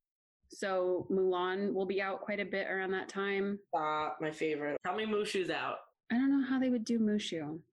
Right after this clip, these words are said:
Speaker 1: He's
Speaker 2: I
Speaker 1: like
Speaker 2: have seen pictures of him from, like, back in the day. They do have a Mushu, but I
Speaker 1: They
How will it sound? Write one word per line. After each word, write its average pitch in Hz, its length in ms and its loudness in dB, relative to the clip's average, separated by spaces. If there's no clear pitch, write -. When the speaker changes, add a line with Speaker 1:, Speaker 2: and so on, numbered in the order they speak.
Speaker 1:
He's 208 140 0
Speaker 2:
I 190 80 -4
Speaker 1:
like 226 80 -2
Speaker 2:
have 269 260 -4
seen 247 200 -2
pictures 208 380 -2
of 160 180 -2
him 156 180 -2
from, 147 140 -2
like, 143 200 -4
back 139 240 -6
in 147 40 -4
the 139 80 -2
day. 135 220 -4
They 147 160 -2
do 165 160 -2
have 165 160 -2
a 147 60 -2
Mushu, 135 440 0
but 131 140 -4
I 135 340 -4
Speaker 1:
They 233 80 -2